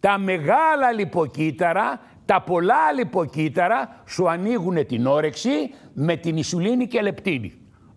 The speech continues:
Α, εκτός όμως από αυτά τα δύο, θα σας πω ότι συμμετέχει και τρίτη κακή κατάσταση που λέγεται φλεγμονή.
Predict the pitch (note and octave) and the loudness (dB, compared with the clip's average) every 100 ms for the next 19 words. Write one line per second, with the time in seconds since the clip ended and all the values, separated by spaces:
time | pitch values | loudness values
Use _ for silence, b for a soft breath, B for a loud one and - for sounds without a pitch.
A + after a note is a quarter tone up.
0 | _ - C4+ B3+ A#3 G#3+ G3 F3+ E3+ D#3 | _ -2 0 2 2 2 2 2 0 -2
1 | A#2+ - B B B - G3 - - E4+ | -4 -10 B B B -2 -2 -2 -2 -2
2 | D4 C#4 B3 A3+ G#3 F#3 - D3+ - F3+ | 0 -2 0 -2 -2 -2 0 -2 0 -2
3 | - A2+ F#2+ B2 B2+ C3+ D3+ - B B | 0 -4 -2 -2 0 0 -2 -8 B B
4 | - F#3 - D#3+ - D#3+ D#3 - B B | -4 -2 -2 -6 -2 -2 -2 -4 B B
5 | C3+ C#3 F#3+ - F#3+ E3 - C4 B3+ C4 | -2 -2 -2 -4 -2 -2 -2 -2 -2 -4
6 | G3 B - F3+ E3+ - C#4 F4 - G#3+ | -4 B -4 -2 -2 -2 0 0 -2 -2
7 | F#3 D#3 D#3+ A#2 C#3 - C#3 - F3 - | 0 0 -2 -2 -2 0 -2 -2 -4 -2
8 | C#4 D4+ B B D#3 E3 E3 E3 - E3+ | -2 -2 B B -4 0 0 -2 -2 -2
9 | D#3+ - - A#2+ C3+ G#2+ C3 C3 B2 B2+ | -4 -8 -8 -2 -2 0 -2 -2 -2 -2
10 | F#2+ | -4